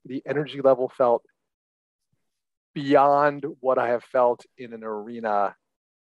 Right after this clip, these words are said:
at a regular Springsteen show in the U S. It was, like, all the pent up, like,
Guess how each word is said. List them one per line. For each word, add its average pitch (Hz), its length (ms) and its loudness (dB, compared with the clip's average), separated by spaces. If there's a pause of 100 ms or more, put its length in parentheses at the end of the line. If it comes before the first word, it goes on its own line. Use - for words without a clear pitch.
at 117 180 0
a 110 280 -4
regular 110 420 -6
Springsteen 110 560 -16
show 110 320 -2 (140)
in 117 120 -14
the 110 180 -12
U 101 180 -8
S. 95 360 0
It 135 60 -20
was, 113 160 -14
like, 110 160 -4 (160)
all 120 340 6
the 117 120 -4
pent - 440 -16 (140)
up, 101 260 0 (720)
like, 107 300 -4